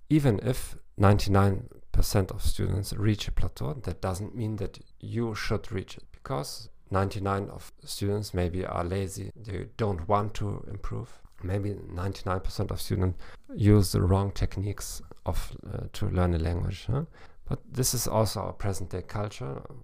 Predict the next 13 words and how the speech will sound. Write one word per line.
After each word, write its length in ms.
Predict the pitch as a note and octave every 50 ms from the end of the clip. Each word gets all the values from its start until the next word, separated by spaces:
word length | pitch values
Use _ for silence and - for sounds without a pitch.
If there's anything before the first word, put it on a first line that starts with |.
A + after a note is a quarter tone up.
| - - -
uh, 180 | A2 A#2+ -
in 120 | - E2 D#2
many 220 | D#2+ F2 E2+ E2
countries. 440 | - - - F#2+ - - - G2+ F#2+
It's 220 | F#2 F2 - -
like 180 | F#2 F2+ - -
the, 180 | - F2 E2 - - - - - - - - -
the 160 | - - - - - G2 - - - - - -
mentality 680 | F#2+ F#2 F2+ F2 - - A2 G2+ G2 G2+ - - A2 G2
of 180 | F#2 F#2+ - -
the 100 | F#2+ F2
herd, 460 | - - G#2 G2+ G#2 G#2 G#2 - - - - - - - - - - G#2
uh, 380 | G#2 G#2 G2 E2+ - - - -